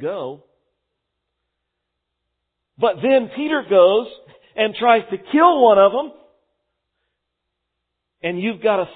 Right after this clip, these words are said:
thousand fully armed, fully trained soldiers who work instinctively, and Roman soldiers who would rather kill than ask questions.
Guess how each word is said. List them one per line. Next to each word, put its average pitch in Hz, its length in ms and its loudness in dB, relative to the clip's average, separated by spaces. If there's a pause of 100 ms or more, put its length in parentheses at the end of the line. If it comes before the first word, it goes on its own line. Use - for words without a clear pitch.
thousand 185 800 -6 (1600)
fully 277 380 2
armed, 196 600 -2 (1500)
fully 311 300 2 (100)
trained 269 460 0
soldiers 247 520 2
who 208 140 -10
work 254 300 2
instinctively, 196 1040 -8 (1040)
and 180 160 -4
Roman 269 460 2
soldiers 226 540 4
who 214 80 -12
would 196 140 -4
rather 208 360 -2
kill 247 360 0
than 226 140 -8
ask 202 260 -6
questions. 120 680 -14